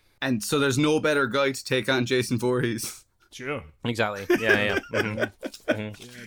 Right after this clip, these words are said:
Speaker 2: but, uh, yeah, the, these hikers, uh,
Speaker 1: They're, they're, they're fucked. Um,
Speaker 2: <laughs>
Speaker 1: and I do really like some of the kills in that section. Um, I, I do particularly love the two that are,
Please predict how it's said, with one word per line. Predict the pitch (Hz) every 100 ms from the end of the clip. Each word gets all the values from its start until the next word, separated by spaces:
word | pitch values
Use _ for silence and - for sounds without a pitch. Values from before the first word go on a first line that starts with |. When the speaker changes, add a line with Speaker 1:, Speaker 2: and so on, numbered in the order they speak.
| -
Speaker 2:
but, | 165 165
uh, | 170
yeah, | 165 202 160
the, | 165 156
these | 185 180
hikers, | 151 175 208 185 120 104 -
uh, | 131 127 123 117 110 - -
Speaker 1:
They're, | 135 135 135
they're, | 131 156 143
they're | 151 127
fucked. | 131 120 - - - - -
Um, | 160 180 95 - - - - _
Speaker 2:
<laughs> | _ - - 175
Speaker 1:
and | 190 202
I | 190 196
do | - 214 226
really | 180 151 190 202 185 175
like | 175 170 - - -
some | - - 170
of | 143
the |
kills | 139 165 180 127
in | 127
that | 120
section. | 143 123 - 120 113 -
Um, | 127 127 123 120 127
I, | 135
I | 139
do | 131 160
particularly | 156 160 - 156 147
love | 143 123
the | 131
two | - 156 143
that | 135
are, | 123